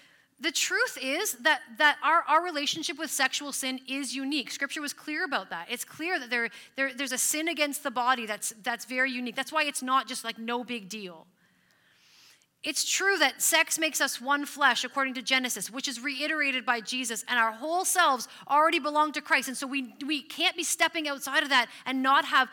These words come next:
devastating consequences. And the act, acting contrary to that reality brings a lot of pain and brings a lot of dysfunction into our lives and our relationships.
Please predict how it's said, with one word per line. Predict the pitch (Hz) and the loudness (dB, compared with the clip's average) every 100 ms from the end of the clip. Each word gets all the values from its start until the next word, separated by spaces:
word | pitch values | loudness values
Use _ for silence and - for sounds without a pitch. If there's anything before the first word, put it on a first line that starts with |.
| - _ | -12 _
devastating | - 339 349 - 330 285 | 0 0 0 -2 -2 -4
consequences. | - 233 233 240 190 185 - - - _ _ - - _ - | -4 -8 -8 -10 -12 -10 -12 -14 -20 _ _ -20 -20 _ -2
And | 349 359 | 0 2
the | 320 294 | -2 0
act, | 277 311 381 - - | 4 6 6 2 2
acting | 330 381 415 330 | 4 4 0 -4
contrary | - 320 349 359 320 285 | 0 0 2 -2 -2 -4
to | 262 | -2
that | 269 277 262 | 4 4 4
reality | 277 233 233 254 196 180 185 - _ | -4 2 2 0 -6 -12 -14 -20 _
brings | - 294 285 | -4 -2 -2
a | |
lot | 254 254 302 | -2 0 2
of | 294 | 0
pain | - 285 262 202 | -2 -2 -2 -4
and | 233 | -8
brings | 247 240 | -8 -8
a | 220 | -8
lot | 220 240 | -4 -2
of | 277 | -2
dysfunction | 226 - 262 254 262 220 | -4 -6 -4 -4 -6 -8
into | 226 240 | -10 -6
our | 214 214 | -4 -4
lives | 214 226 240 208 | -2 0 -2 -6
and | 214 | -12
our | 202 | -10
relationships. | 202 202 202 190 180 180 - | -10 -12 -14 -14 -16 -12 -14